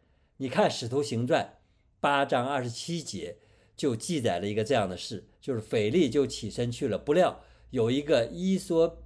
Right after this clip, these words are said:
比亚人就是现在的埃-，就是那个埃塞俄比亚，是有一个有大权的太监，他在伊索比亚女王甘大基的手下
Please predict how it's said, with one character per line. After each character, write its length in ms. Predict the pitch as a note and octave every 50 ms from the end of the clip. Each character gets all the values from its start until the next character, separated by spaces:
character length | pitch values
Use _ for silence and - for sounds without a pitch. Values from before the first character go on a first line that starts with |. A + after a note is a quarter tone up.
| - - -
比 380 | - - A#2 G#2+ G2+ G2+ G#2 A#2+
亚 340 | E3 G3 F#3+ D3+ A2 F#2
人 240 | F2 F2 E2 E2+ - - - - - - - - - - - - - - -
就 80 | D#3 C#3
是 60 | B2+
现 200 | A#2 - E3 C#3
在 200 | C#3+ D#3 D3+ C3+
的 260 | A#2 G#2 G2 - - - - -
埃-， 280 | C3+ C#3 C#3 C#3 C#3 C#3+ - -
就 160 | - C#3+ B2 A#2+
是 200 | A#2 - A#2+ A2
那 140 | A#2 A#2
个 240 | G#2+ G#2+ G#2+ G#2 - -
埃 200 | - C#3+ C#3 C#3+
塞 260 | C3+ - C3+ B2+ C3
俄 140 | B2+ A#2 B2+
比 180 | B2+ B2 G#2+ A#2
亚， 260 | C3 B2+ - - - - - - - - - - _ _ _ _ _ _
是 520 | - - - A3 A3+ F#3 C3 A2 - - - - _ _ _ _ _ _ _ _ - -
有 200 | - C#3+ D3 D3+
一 220 | - - D3 D3
个 160 | D3+ E3+ E3+ D3
有 320 | B2+ B2+ A#2+ A2+ A2+ B2
大 320 | - - G#3 G3+ D#3+ C#3+
权 240 | B2 - - G#2 A2
的 100 | B2 A#2+
太 280 | A#2+ - - B3 F#3+ C3
监， 260 | G2 F#2+ F#2+ D2 - _ _ _ _ _ _ _ _ _ _ _ _ _ _
他 160 | - - D#3+ D#3+
在 180 | E3 D#3 C3+
伊 320 | B2+ C3 D3+ E3+ F3 F3+ F3
索 280 | E3+ - E3+ D#3+ D#3+
比 300 | D#3+ - - - G#2+ A2+
亚 200 | D#3 E3 D3 C3
女 220 | A#2+ A2 G2+ F#2+ F#2+
王 280 | G2 G#2 A2+ A2+ A2
甘 300 | - - C#3+ C#3+ C#3+ D3
大 220 | D3+ D3+ C#3 B2 A2+
基 180 | G#2 B2 B2
的 100 | B2 B2
手 300 | A#2+ - - F2+ E2 F2
下 300 | - - D3+ B2 G2 -